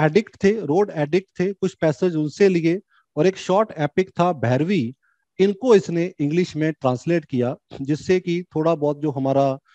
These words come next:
उस समय इंडियन लिटरेचर था, उसको इंग्लिश में ट्रांसलेट करके उसकी एक वाइड पब्लिसिटी में आरसी दत्त का एक मेजर रोल आता है।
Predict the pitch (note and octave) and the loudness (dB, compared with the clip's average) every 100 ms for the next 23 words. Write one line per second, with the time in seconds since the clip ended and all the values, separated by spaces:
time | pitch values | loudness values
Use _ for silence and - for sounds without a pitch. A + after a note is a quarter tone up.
0 | _ _ C3+ - C#3+ C#3+ C#3 C3+ C#3 C#3 | _ _ -8 -2 0 0 0 -2 -4 0
1 | D3+ C#3 B2 C3 E3+ - G#3 D#3 A2 G2+ | 0 0 -2 0 0 2 2 2 -4 -6
2 | - C#3 - D3+ C3+ D#3 F3 E3 D3 D3 | -10 -10 -6 -2 0 0 -2 -2 -2 -2
3 | - B2+ - D3 - B2 A#2+ C#3+ B2+ - | -2 -4 -2 -4 -2 -4 -2 -4 -6 -6
4 | C3+ B2+ B2 B2+ D3+ C#3+ - A2+ A#2 A#2+ | -6 -4 -2 0 0 -2 -6 -6 -4 -6
5 | B2 B2 A2+ A#2+ - A#2+ A#2 - A#2+ G#2+ | -6 -8 -8 -8 -8 -8 -8 -10 -8 -8
6 | - A#2+ A2+ - A2+ C3+ C#3 A#2 F#2+ F#2+ | -8 -8 -10 -10 -8 -6 -4 -4 -6 -12
7 | F#2+ - | -14 -18